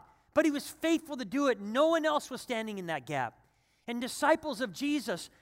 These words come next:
both the ones whose names we know and ones we do not know, who forsook everything in their lives to follow him, to step up to the plate.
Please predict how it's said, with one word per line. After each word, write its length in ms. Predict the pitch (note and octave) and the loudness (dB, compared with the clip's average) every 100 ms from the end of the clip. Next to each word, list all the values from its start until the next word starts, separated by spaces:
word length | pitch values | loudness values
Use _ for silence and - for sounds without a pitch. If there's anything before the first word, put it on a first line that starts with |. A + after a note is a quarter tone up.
| _ | _
both 220 | - D4 | 2 2
the 60 | C4+ | 2
ones 300 | A#3 C#4+ C4 | -2 -2 0
whose 240 | C4 A3 | -4 -6
names 300 | G3+ C#4 C4 | -4 -4 -4
we 160 | G#3 C4 | -6 -4
know 260 | A#3+ C#4+ D4 | 4 4 4
and 220 | A#3+ A3+ | -2 -2
ones 240 | C#4+ A#3+ | -2 -2
we 140 | C4+ B3+ | -4 -4
do 320 | D3+ E4+ F#4 | 2 4 6
not 220 | C4+ F#3 | 4 2
know, 200 | E3+ D#3+ | -2 -4
who 140 | G#3+ | -4
forsook 480 | G3+ A#3 F#3+ B3+ B3 - | -6 -6 -4 -6 -6 0
everything 560 | C#4+ F4 F4+ C#4+ C#4+ A3 | 4 4 4 0 -2 -6
in 100 | F3+ | -4
their 140 | D3+ | -4
lives 400 | C3 A#2+ A#2+ A#2 - _ _ _ _ | -2 -2 -4 -10 -20 _ _ _ _
to 100 | D3+ | -10
follow 320 | - D#3+ C#3 | 0 0 0
him, 240 | B2 A2 G#2+ _ _ | -6 -12 -16 _ _
to 100 | G#3+ | -10
step 500 | - - D#4+ D#4+ D#4+ | -8 0 6 6 6
up 200 | D4 - | 4 4
to 120 | D4+ | -2
the 80 | C4+ | -2
plate. 280 | - A#3+ | -2 -2